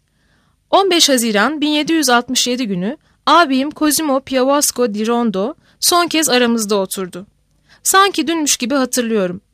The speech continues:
Ombrosa'da villamızın yemek odasındaydık. Pencereler bahçedeki büyük pırnalın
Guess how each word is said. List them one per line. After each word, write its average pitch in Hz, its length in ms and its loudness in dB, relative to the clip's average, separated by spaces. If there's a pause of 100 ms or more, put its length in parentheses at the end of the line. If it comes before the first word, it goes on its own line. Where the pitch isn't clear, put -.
(280)
Ombrosa'da 294 720 2
villamızın 262 520 0
yemek 269 320 -2
odasındaydık. 185 840 -4 (400)
Pencereler 247 840 0
bahçedeki 262 640 -2
büyük 277 260 -4
pırnalın 226 440 0